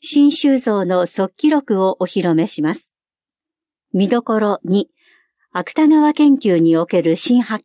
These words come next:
見。未定稿とされてきた三つの指輪には掲載誌が存在しました。見どころ三、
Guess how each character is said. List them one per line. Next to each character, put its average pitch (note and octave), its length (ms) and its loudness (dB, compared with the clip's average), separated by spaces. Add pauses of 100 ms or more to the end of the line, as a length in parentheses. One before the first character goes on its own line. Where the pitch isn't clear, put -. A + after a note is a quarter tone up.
見。 D3 240 -4 (720)
未 G3+ 180 0
定 E4+ 180 2
稿 G#3+ 220 -4
と E3+ 160 -4
さ F3+ 140 -6
れ F3 100 0
て E3+ 140 -2
き - 120 -20
た D#3+ 200 -8 (240)
三 F#3+ 280 -2
つ D#4+ 140 0
の D4 140 2
指 F#3+ 400 -2
輪 F#3 280 -4
に G3 160 0
は E3+ 200 -4 (280)
掲 C4 160 0
載 D4+ 260 0
誌 G#3 140 -6
が E3+ 180 0
存 F#3 260 -2
在 F3 180 -4
し E3 160 -6
ま D#3 100 -2
し - 120 -14
た。 - 160 -10 (1200)
見 G3+ 140 0
ど C4 140 -2
こ B3+ 160 0
ろ A#3+ 160 0
三、 G#3 400 -4